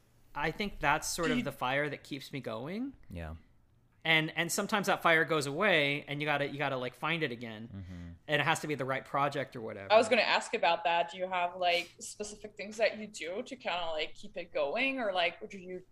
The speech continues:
Speaker 2: like, take breaks?
Speaker 1: No,
Speaker 2: or,
Speaker 1: it
Speaker 2: like,
Speaker 1: ebbs and flows with time. Like,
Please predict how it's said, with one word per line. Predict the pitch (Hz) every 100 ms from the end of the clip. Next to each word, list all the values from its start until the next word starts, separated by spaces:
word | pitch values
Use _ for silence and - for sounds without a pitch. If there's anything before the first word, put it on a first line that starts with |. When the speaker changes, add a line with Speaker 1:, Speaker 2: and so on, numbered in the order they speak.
| -
Speaker 2:
like, | 180 160 - - -
take | - 180 -
breaks? | 160 160 170 202 214
Speaker 1:
No, | 175 180
Speaker 2:
or, | 180
Speaker 1:
it |
Speaker 2:
like, | 190 196
Speaker 1:
ebbs | 214 208
and | 202
flows | 160 165 165 160
with | 151
time. | - 131 139 139
Like, | 151